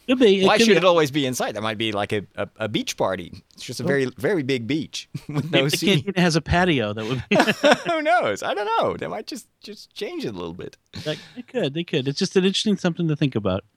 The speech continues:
Speaker 2: But again, musical numbers, that is not new to Star Wars. Uh, we've seen that before. I'm, I'm just hoping that it's gonna be good music and not the, oh, I'm still so disturbed by the original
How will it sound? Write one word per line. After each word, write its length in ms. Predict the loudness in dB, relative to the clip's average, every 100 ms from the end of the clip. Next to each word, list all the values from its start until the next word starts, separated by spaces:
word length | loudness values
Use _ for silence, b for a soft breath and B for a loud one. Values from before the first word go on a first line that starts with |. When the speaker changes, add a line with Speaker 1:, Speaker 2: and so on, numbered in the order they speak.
| -14
Speaker 2:
But 100 | -6
again, 300 | -2 0 0
musical 340 | 0 -2 -2 -2
numbers, 360 | -2 0 -2
that 140 | -2 -4
is 120 | -4
not 160 | -4 -2
new 280 | -2 -2 -4
to 200 | -6 -8
Star 320 | -4 -4 -2
Wars. 360 | -4 -6 -10 -10
Uh, 180 | -8 -8
we've 140 | -8
seen 180 | -10 -8
that 160 | -8 -8
before. 560 | -12 -8 -4 -2 -4 -6
I'm, 160 | -10 -8
I'm 120 | -8
just 180 | -6 -6
hoping 320 | -4 -4 -4
that 140 | -4 -6
it's 280 | -8 -12 -12 -10
gonna 120 | -8
be 200 | -6 -8
good 420 | -10 -8 -6 -6
music 540 | -6 -6 -6 -8 -10 -14
and 160 | -10 -8
not 280 | -8 -8
the, 380 | -8 -6 -6 -10 -12
oh, 260 | -8 -8 -8 -14
I'm 120 | -12
still 580 | -10 -4 -4 -4 -8 -18 _ -16
so 300 | -10 -8 -8
disturbed 600 | -8 -8 -6 -6 -8 -6
by 380 | -4 -4 -8 -12 b b b b b b
the 240 | -8 -6
original 720 | -2 -2 0 0 2 2 0